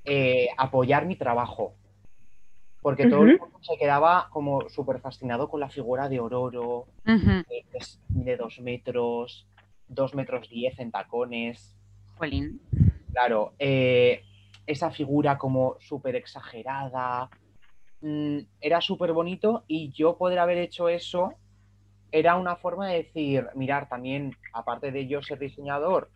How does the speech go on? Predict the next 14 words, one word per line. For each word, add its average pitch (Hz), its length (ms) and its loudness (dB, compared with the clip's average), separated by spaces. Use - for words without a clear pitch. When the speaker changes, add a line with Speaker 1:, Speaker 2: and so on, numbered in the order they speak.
Speaker 1:
en 101 100 -20
caso 110 240 -12
de 120 60 -4
Beto, 104 340 -10
aparte 110 360 -8
de 127 80 -6
yo 131 140 -8
ser 135 200 -12
diseñador, 135 560 -6
apoyo 139 360 -4
a 135 40 -8
un 123 80 -8
diseñador 110 520 -10
joven". 98 480 -6